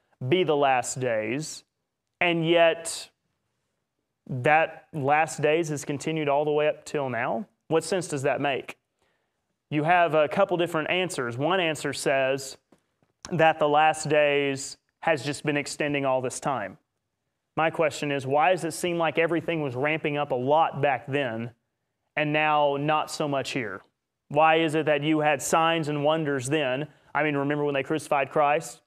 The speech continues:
Sky went dark, right? Uh, there was the signs, there was the manifestations, there were the tongues, there was the prophecy, there was the,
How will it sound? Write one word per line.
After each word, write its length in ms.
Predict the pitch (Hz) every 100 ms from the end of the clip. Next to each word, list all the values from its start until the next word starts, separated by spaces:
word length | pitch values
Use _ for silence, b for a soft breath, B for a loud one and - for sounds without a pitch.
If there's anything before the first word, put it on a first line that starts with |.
| _
Sky 300 | - 147 143
went 220 | 143 135
dark, 340 | 143 120 - -
right? 320 | 135 131 147 - b b b b
Uh, 480 | 147 139 131 127 120 -
there 180 | 151 147
was 360 | 139 135 - _ _
the 60 | 143
signs, 580 | 139 185 160 120 110 113
there 200 | 139 139
was 160 | 143
the 80 | 131
manifestations, 960 | 143 147 143 156 - 180 160 - 120 117
there 160 | 131 135
were 100 | 143
the 80 |
tongues, 520 | 143 190 180 139 131 123
there 160 | 131
was 100 | 143
the 80 | 160
prophecy, 720 | - 185 180 170 - 135 123
there 160 | 127 143
was 160 | 143
the, 200 | 151 147